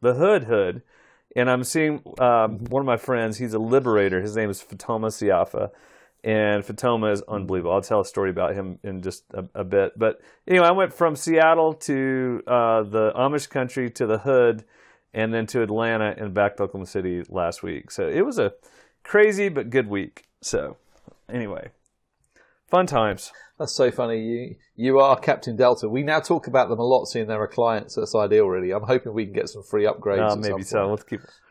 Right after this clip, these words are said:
Speaker 2: I'll put, I'll put you, I'll put you in charge of that. I went through J F K yesterday, having arrived on a brand new airplane. So Virgin, this, this plane was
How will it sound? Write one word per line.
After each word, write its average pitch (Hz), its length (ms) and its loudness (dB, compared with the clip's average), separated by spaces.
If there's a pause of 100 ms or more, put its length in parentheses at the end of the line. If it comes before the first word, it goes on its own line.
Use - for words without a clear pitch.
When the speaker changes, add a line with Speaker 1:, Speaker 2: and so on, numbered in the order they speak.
Speaker 2:
I'll 113 100 2
put, 143 160 0
I'll 135 120 4
put - 180 2
you, 131 260 2
I'll 127 140 4
put - 140 0
you 127 180 -2
in 113 140 -2
charge 110 300 0
of 98 80 -4
that. 98 200 -6 (400)
I 214 220 4
went 160 200 2
through 127 180 0
J 156 360 2
F 147 220 0
K 160 340 0
yesterday, 104 640 -2 (540)
having 170 440 -2
arrived 143 800 0
on 131 160 2
a 135 100 2
brand 160 640 -6
new 151 300 -2
airplane. 127 560 -2
So 117 240 0
Virgin, 131 460 0
this, 147 160 -6
this 175 320 -4
plane 160 340 -6
was 117 180 -10